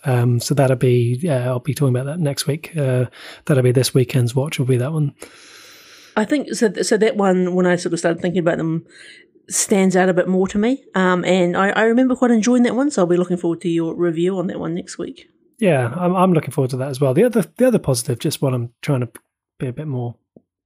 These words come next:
Speaker 1: upbeat, this one has some real good special effects, and I'd forgotten, 'cause, you know, Terminator two was so good compared to the first one, but this one, you've got some real good close-ups on Arnie's face where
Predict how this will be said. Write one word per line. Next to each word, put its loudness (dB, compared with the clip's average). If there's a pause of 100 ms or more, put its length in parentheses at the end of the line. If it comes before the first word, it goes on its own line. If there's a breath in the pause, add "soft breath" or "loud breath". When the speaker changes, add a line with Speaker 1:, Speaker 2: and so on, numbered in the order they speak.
Speaker 1:
upbeat, -8 (360 loud breath)
this -2
one 2
has 4
some 2
real 4
good 0
special -4
effects, -4
and 2
I'd 0
forgotten, 2 (560 loud breath)
'cause, 0
you 4
know, 2
Terminator 0
two 2
was 0
so 2
good 0
compared -2
to 0
the -4
first -2
one, -2
but -6
this 0
one, 2
you've 0
got -4
some 0
real 4
good -2
close-ups -2
on 2
Arnie's 2
face -2
where 0